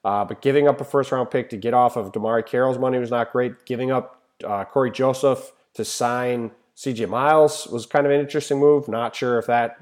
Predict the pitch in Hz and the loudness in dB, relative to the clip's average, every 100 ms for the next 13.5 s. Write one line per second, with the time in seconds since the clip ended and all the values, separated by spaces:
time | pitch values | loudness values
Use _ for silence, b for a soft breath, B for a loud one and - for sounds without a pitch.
0 | - 107 117 117 104 113 - 113 110 104 | -14 -4 -4 -2 -4 -6 -4 -2 -2 -2
1 | - 123 127 131 B B B 98 104 101 | -2 0 0 -2 B B B -6 -4 -4
2 | 98 123 127 131 135 131 b b _ 104 | -2 -2 -2 -2 -2 -2 b b _ -2
3 | 101 98 95 95 90 _ 101 98 - 104 | 0 -2 -6 -10 -16 _ -10 -10 -8 -10
4 | 113 131 - 113 120 131 139 127 110 - | -10 -12 -8 -4 2 4 4 4 -2 -10
5 | 104 127 151 143 135 123 127 131 120 - | -2 4 6 6 6 4 4 2 2 0
6 | 123 117 113 117 120 - - 120 127 123 | 0 0 0 0 -2 -6 -4 -2 -2 -4
7 | - 127 120 104 104 101 104 b _ - | -6 -2 -2 0 -2 -2 -6 b _ -8
8 | 98 98 95 95 95 - 101 101 - 104 | -6 -4 -6 -8 -12 -12 -10 -10 -8 -8
9 | 101 - - - 143 135 - 127 131 135 | -8 -10 -14 -4 -2 -2 0 0 2 2
10 | 127 117 - - 185 165 165 156 147 - | 4 2 0 0 0 2 4 4 2 -8
11 | _ _ - - 180 180 - 151 151 143 | _ _ -8 0 0 2 4 6 6 4
12 | 127 127 123 117 - 127 - 127 120 110 | 2 4 4 2 0 -2 2 0 0 -10
13 | - 107 95 85 76 | -10 -10 -10 -12 -14